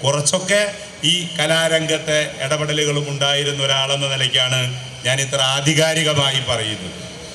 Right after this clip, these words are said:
അതേ ആർട്സ് ആൻഡ് സ്പോർട്സ് ക്ലബിൽ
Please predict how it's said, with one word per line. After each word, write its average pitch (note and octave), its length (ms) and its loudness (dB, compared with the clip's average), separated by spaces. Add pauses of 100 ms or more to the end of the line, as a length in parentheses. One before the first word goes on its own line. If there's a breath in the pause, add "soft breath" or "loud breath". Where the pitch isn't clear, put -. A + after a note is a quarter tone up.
(360)
അതേ F#3 220 2 (440)
ആർട്സ് G3 300 2
ആൻഡ് G#3 160 0
സ്പോർട്സ് F#3 440 0
ക്ലബിൽ D3+ 360 2